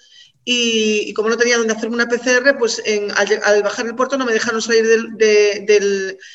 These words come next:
espacio alrededor de, bueno, que, de, de, de la zona portuaria hasta que me hice una, un test de antígenos, ¿no? Que dio negativo y entonces pues me dejaron, me dejaron ir a, a mi domicilio. Pero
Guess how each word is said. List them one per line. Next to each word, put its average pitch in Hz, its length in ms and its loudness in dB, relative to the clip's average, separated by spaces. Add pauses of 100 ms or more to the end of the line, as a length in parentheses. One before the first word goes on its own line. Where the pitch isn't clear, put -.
(140)
espacio 214 1120 0
alrededor 208 420 0
de, 214 100 0
bueno, 202 320 -4
que, 185 160 -10
de, 175 480 -8
de, 175 520 -6
de 175 120 -4
la 175 120 -4
zona 208 260 -4
portuaria 240 640 -2 (320)
hasta 208 260 -2
que 208 120 -2
me 220 100 0
hice 220 280 0
una, 175 920 -2 (540)
un 196 100 -8
test 208 160 0
de 202 60 2
antígenos, 170 600 -6
¿no? 240 180 -10 (360)
Que 196 100 -6
dio 190 140 -2
negativo 214 480 -2
y 277 40 -2
entonces 202 220 0
pues 190 160 -12
me 196 80 -4
dejaron, 180 840 -6 (480)
me - 40 -14
dejaron 175 800 -8
ir 196 160 -2
a, 175 240 -2
a 170 60 -8
mi 180 80 -6
domicilio. 175 500 -8
Pero 185 540 -4